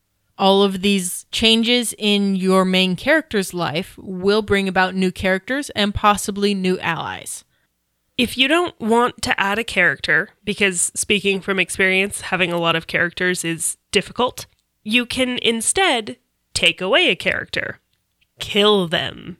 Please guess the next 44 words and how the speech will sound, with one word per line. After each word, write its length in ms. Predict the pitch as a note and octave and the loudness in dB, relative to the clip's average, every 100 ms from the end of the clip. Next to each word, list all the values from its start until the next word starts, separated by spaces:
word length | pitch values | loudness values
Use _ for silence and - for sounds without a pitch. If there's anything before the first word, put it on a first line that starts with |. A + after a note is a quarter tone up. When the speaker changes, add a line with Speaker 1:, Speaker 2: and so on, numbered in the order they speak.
| _ _ | _ _
Speaker 2:
because 280 | A3 G#3+ G3 | -4 -2 2
that's 280 | G3+ G#3 - | 4 4 2
so 180 | G3 F3 | 0 0
much 240 | - - | -2 -4
fun. 320 | - - - _ _ _ _ _ _ _ _ G3+ | -2 -4 -8 _ _ _ _ _ _ _ _ 0
Speaker 1:
We 120 | G#3+ | 2
did 220 | A#3 A#3 | 4 2
an 80 | A#3 | 2
episode 400 | A3+ A3+ A#3+ A3 | 2 0 -2 0
on 160 | A3 | 2
this 160 | A3 G#3+ | 2 0
about 240 | G#3 G#3 | 0 0
a 40 | F#3+ | 0
year 200 | G#3 B3 | 0 0
ago, 320 | A#3 A#3 A#3 _ | 2 0 0 _
but 220 | G3 F#3+ | 2 2
I 100 | F#3+ | 2
didn't 320 | F#3+ F#3+ G3 | 0 -2 -4
want 340 | G3 F#3 F3+ - | -2 -2 -2 -8
to 460 | - - G3+ B3 F3+ | -10 -2 0 0 -2
let 340 | F3 F#3 - | -4 -6 -4
this 260 | G3 F#3+ F#3+ | -2 0 -2
episode 540 | F#3 F3+ F#3+ F#3 F3+ | -4 -4 -2 -2 -4
slip 260 | - F#3+ F#3 | -6 -8 -2
by 220 | F3+ F3 | 0 0
without 260 | F3 E3+ | -6 -8
mentioning 460 | F#3+ G#3 G3+ G#3+ G#3 | -2 -2 0 0 0
it. 160 | G#3 _ _ _ _ - | 0 _ _ _ _ 2
Killing 260 | B3+ B3 | 4 6
characters 400 | A3+ G#3+ G#3 G3 | 4 4 4 2
is 140 | F#3+ - | 0 2
fun. 280 | A3+ B3+ - _ _ _ _ _ _ _ | 2 2 -6 _ _ _ _ _ _ _
It 260 | G3+ G3 F3+ | 2 2 4
definitely 840 | F#3+ F#3+ A3 G3 G#3 G3 F#3+ F#3+ - | 2 2 0 0 2 4 4 0 -8
heightens 460 | - G3+ G3 A3 | 0 0 2 -2
the 100 | A3 | -2
stakes 480 | A3 - B3 - - | -2 2 2 2 -6
if 180 | F#3+ F3+ | -6 -2
that's 340 | F#3 F#3 F#3 - | 2 2 0 -4
what 120 | F#3 | -2
you're 120 | F#3 | -2
going 320 | F#3 F#3+ G3 | 0 0 0
for 460 | G3+ G3+ G3+ G3+ G3+ - | 0 2 4 2 -2 -12
by 680 | F3 F#3 F3+ F#3 F#3 F#3 | 2 4 6 6 4 0